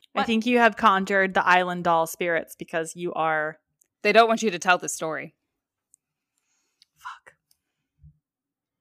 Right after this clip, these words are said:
Speaker 1: I mean, I can read your lips. I know what you just said, but I did not hear that. <laughs>
Speaker 2: I can't really hear you either, but I got the spirits don't want you to tell the story. Uh.
Speaker 1: That was it. That's what I said.
Speaker 2: Oh.
Speaker 3: <laughs>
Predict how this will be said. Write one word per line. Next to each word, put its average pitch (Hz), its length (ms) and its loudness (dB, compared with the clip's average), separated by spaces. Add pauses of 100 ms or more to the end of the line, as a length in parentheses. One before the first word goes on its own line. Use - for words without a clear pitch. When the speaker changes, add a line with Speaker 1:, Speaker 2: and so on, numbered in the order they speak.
(720)
Speaker 1:
I 202 60 0
mean, 208 140 0
I 196 60 0
can 214 160 0
read 202 180 2
your 196 100 4
lips. 185 320 2
I 175 60 0
know 170 160 0
what 202 100 0
you 247 100 -4
just 262 220 -4
said, 277 280 2
but 190 120 2
I 175 80 2
did 175 100 -4
not 165 140 -8
hear 170 160 -6
that. - 280 -4 (760)
<laughs> - 680 -20
Speaker 2:
I 240 140 -8
can't 349 200 -4
really 330 220 -6
hear 294 140 -4
you 247 220 -8
either, 233 280 -2
but 226 140 -4
I 208 80 -6
got 214 280 -4
the 196 240 -6
spirits 226 480 -2
don't 220 200 -2
want 226 160 -4
you 202 80 -4
to 208 80 -6
tell 240 180 -2
the 208 80 -6
story. 220 480 -6 (640)
Uh. 196 240 -8 (800)
Speaker 1:
That 190 100 4
was 180 120 -4
it. 170 160 -2 (200)
That's - 80 -20
what 175 140 -6
I 170 60 -6
said. 95 200 -10 (720)
Speaker 2:
Oh. 294 520 6
Speaker 3:
<laughs> - 60 -20